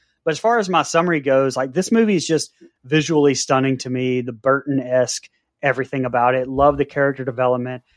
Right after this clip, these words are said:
I know I said a few things that I could knock the movie down for me, but I do enjoy it as much, uh, uh, just as much almost as the first Batman. I love the Christmas setting.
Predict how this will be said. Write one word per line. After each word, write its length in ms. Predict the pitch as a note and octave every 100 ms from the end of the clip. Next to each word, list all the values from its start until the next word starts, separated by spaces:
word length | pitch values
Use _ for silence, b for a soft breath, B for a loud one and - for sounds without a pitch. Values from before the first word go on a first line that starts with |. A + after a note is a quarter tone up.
| - -
I 80 | D3
know 120 | F3+
I 40 | F3
said 180 | F3+
a 40 | D#3
few 180 | D#3+ D#3+
things 240 | D#3+ D3
that 160 | C#3 B2+
I 40 |
could 160 | B2 C3+
knock 300 | C#3 C3 -
the 60 |
movie 240 | C#3+ C3+ A#2+
down 320 | C3 C3 C3
for 100 | C3+
me, 240 | C3 C3
but 140 | B2+ B2+
I 80 | B2
do 240 | C#3+ D#3+
enjoy 380 | C3+ C3 C3+ C3+
it 240 | C3 C3 _ _ _ _ -
as 200 | B2+ B2+
much, 300 | C3+ B2+ C#3+
uh, 240 | C3+ C3+
uh, 140 | C#3 D3+
just 300 | D3 E3+ D3
as 140 | B2
much 260 | C#3 C3+ C3+
almost 420 | C3 C3 C3 -
as 100 | B2+
the 80 | A#2
first 300 | - B2+ -
Batman. 480 | B2 B2 B2 B2 - _ _
I 60 | C3
love 220 | C#3 C#3
the 80 | C3+
Christmas 480 | - C#3+ - C#3 -
setting. 440 | C#3 C3 B2+ B2